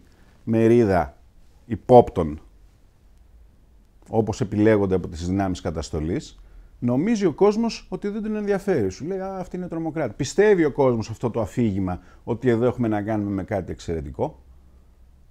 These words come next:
Και ξεχνάνε όλα τα υπόλοιπα και σου λέει, «Ε, εντάξει, δεν με ενδιαφέρει, αυτοί είναι τρομοκράτες, ε,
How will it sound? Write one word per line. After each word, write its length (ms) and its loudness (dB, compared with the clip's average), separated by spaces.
Και 100 -8
ξεχνάνε 440 0
όλα 140 2
τα 100 2
υπόλοιπα 400 -2
και 80 -8
σου 160 -8
λέει, 220 -4
«Ε, 200 -2
εντάξει, 400 -4
δεν 80 -4
με 80 -2
ενδιαφέρει, 480 -4
αυτοί 160 -10
είναι 100 -6
τρομοκράτες, 680 -8
ε, 200 -2